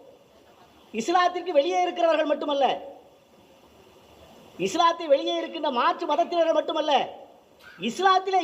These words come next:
இருக்கின்றவர்களும் கூட இஸ்லாத்தை புரிந்து கொள்ளவில்லை என்பதுதான் இன்றைக்கு இருக்கிற மிகப்பெரிய சோகம். அப்படி புரிந்து கொள்ளலன்னா, நேற்று ஏன் பாகிஸ்தான்ல ஒரு ஐம்பது பேரை சுட்டுக் கொல்லணும்?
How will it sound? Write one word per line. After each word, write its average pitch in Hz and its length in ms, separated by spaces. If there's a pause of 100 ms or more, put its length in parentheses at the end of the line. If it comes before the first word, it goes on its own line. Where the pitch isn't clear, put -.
இருக்கின்றவர்களும் 359 680
கூட 370 100 (280)
இஸ்லாத்தை 339 500
புரிந்து 349 260
கொள்ளவில்லை 330 340
என்பதுதான் 294 540 (140)
இன்றைக்கு 269 300
இருக்கிற 294 260
மிகப்பெரிய 277 440
சோகம். 185 380 (3000)
அப்படி 190 200
புரிந்து 294 240
கொள்ளலன்னா, 277 300
நேற்று 262 340
ஏன் 240 140
பாகிஸ்தான்ல 262 540 (500)
ஒரு 247 140
ஐம்பது 240 240
பேரை 269 280 (260)
சுட்டுக் 262 300
கொல்லணும்? 262 340